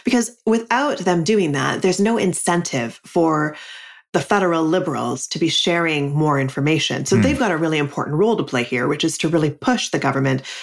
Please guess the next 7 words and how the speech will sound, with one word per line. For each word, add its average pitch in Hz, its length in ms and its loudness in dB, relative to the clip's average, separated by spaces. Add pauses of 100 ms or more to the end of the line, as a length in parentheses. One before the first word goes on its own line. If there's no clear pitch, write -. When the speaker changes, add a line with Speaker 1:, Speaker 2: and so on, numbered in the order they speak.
(160)
Speaker 1:
to 190 80 0
be 202 140 4
more 180 160 0
transparent, 139 840 -4
to - 120 -4
make 202 360 2
changes, 139 640 -2